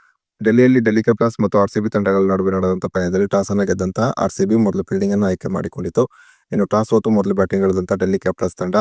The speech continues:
ನಿಗದಿತ ಇಪ್ಪತ್ತು ಓವರ್‌ನಲ್ಲಿ ಎಂಟು ವಿಕೆಟ್‌ಗಳನ್ನ ಕಳೆದುಕೊಂಡು ನೂರ ಅರವತ್ತೆರಡು ರನ್‌ಗಳನ್ನ ಹೊಡೆಯಿತು. ಡೆಲ್ಲಿ ಕ್ಯಾಪಿಟಲ್ಸ್ ತಂಡದ ಪರವಾಗಿ ಕೆ ಎಲ್ ರಾಹುಲ್ ನಲವತ್ತೊಂದು ರನ್‌ಗಳನ್ನ ಹೊಡೆದರೆ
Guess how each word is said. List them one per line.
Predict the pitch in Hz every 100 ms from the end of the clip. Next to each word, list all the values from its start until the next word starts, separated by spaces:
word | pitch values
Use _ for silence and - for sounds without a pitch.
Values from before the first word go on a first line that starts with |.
| 233
ನಿಗದಿತ | 113 107 110
ಇಪ್ಪತ್ತು | 110 - 104 104
ಓವರ್‌ನಲ್ಲಿ | 98 95 98 104
ಎಂಟು | 101 101
ವಿಕೆಟ್‌ಗಳನ್ನ | 101 101 90 90 87
ಕಳೆದುಕೊಂಡು | 87 90 - 95 120 - - - _ -
ನೂರ | 113 127
ಅರವತ್ತೆರಡು | 117 101 - 95 92
ರನ್‌ಗಳನ್ನ | 90 87 92
ಹೊಡೆಯಿತು. | 104 90 87 - -
ಡೆಲ್ಲಿ | 95 90
ಕ್ಯಾಪಿಟಲ್ಸ್ | 90 - 90
ತಂಡದ | 92 90 90
ಪರವಾಗಿ | - 87 90 104
ಕೆ | -
ಎಲ್ | 98 92
ರಾಹುಲ್ | 78 101
ನಲವತ್ತೊಂದು | 98 95 101 101 92
ರನ್‌ಗಳನ್ನ | 90 90 90
ಹೊಡೆದರೆ | 87 87 104